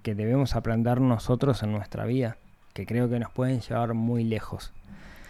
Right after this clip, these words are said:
El otro día, justo, eh, eh,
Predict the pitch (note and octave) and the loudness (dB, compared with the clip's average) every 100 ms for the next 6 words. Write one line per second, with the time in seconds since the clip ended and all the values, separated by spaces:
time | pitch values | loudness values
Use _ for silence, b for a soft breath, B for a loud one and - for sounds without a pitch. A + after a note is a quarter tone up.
0 | B B - C3+ C#3+ D3+ D3+ D#3+ D#3 C#3+ | B B 0 4 6 6 8 8 8 6
1 | - - - C3 - B2+ - - - - | 0 -12 -2 0 4 2 0 -10 -18 -12
2 | F#2 F#2+ E2+ G#2+ G#2+ B B B B B | -8 -8 -8 -10 -12 B B B B B
3 | - | -10